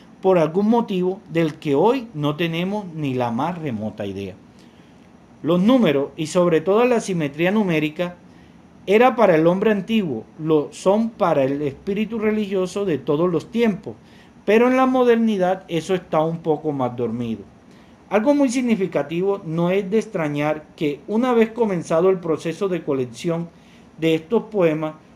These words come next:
los compiladores hayan llegado a concebir la idea de que debían ser ciento cincuenta y no ciento cuarenta y nueve ni ciento cincuenta y uno. ¿Qué representa el número ciento cincuenta?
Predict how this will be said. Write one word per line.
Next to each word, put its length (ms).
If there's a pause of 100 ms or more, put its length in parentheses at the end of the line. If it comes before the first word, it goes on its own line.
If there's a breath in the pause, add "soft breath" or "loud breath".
(120 loud breath)
los 160
compiladores 720
hayan 320
llegado 540
a 160
concebir 540
la 160
idea 300
de 180
que 180
debían 540
ser 240
ciento 400
cincuenta 760 (320 loud breath)
y 120
no 220
ciento 460
cuarenta 440
y 40
nueve 400 (300 loud breath)
ni 120
ciento 380
cincuenta 560
y 120
uno. 120 (720 loud breath)
¿Qué 100
representa 680
el 120
número 360
ciento 360
cincuenta? 600